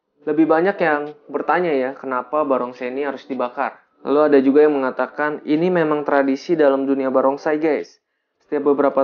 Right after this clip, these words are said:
tahun sekali dibakar." Ini sepengetahuan saya ya, karena saya juga mantan pemain. Oke, kita scroll lagi. Ya, ini banyak yang nanya ya, kenapa dibakar. "Kok di sini kekurangan barong,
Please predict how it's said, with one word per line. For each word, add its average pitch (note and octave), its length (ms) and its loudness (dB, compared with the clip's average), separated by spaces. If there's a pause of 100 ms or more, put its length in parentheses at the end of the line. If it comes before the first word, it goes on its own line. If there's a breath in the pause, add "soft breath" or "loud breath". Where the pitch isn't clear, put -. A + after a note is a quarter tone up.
tahun C3+ 240 -2
sekali E3 640 -2
dibakar." C3+ 720 -2
Ini D#3 160 -16
sepengetahuan C3 480 -8
saya C#3+ 320 -2
ya, B2+ 140 0 (500)
karena C#3 240 -10
saya C3+ 160 -6
juga C#3 160 -2
mantan C3 400 -4
pemain. A#2+ 560 -6 (600)
Oke, C3 320 -6
kita B2+ 240 -10
scroll B2+ 400 0
lagi. C3 400 -2 (240)
Ya, B2 160 -4
ini C#3 180 0
banyak C3 380 0
yang B2 160 -4
nanya C3 240 0
ya, B2 160 -2
kenapa A#2+ 320 -6
dibakar. A2+ 560 -6 (160)
"Kok E3+ 240 0
di C#3+ 80 -2
sini E3+ 240 -2
kekurangan C#3+ 560 2
barong, C#3 560 2